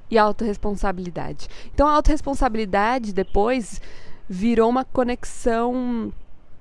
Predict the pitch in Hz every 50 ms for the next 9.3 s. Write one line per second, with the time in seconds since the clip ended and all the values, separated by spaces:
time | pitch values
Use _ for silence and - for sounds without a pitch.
0 | - - - - 233 240 254 262 - - 294 302 - - - - 294 269 262 262
1 | - - - - 254 233 247 - - 285 269 262 254 220 247 240 233 220 208 208
2 | 202 - - 214 214 220 196 170 165 165 156 151 - - - 196 202 233 247 247
3 | 233 247 294 311 - 330 - 277 262 240 233 233 220 - - - 190 165 - -
4 | - 170 147 170 160 - - - - - 190 180 202 208 214 185 170 175 - -
5 | - 190 190 185 180 - - - - - - - - - - - 285 254 196 -
6 | - - - - - - - - - - - - - - - - 269 269 - 262
7 | 254 233 - - 226 226 - 226 214 196 202 202 196 180 190 190 190 196 185 190
8 | 202 196 - - - - - - - 254 226 202 - - 226 - - - 190 185
9 | 180 180 175 180 185 185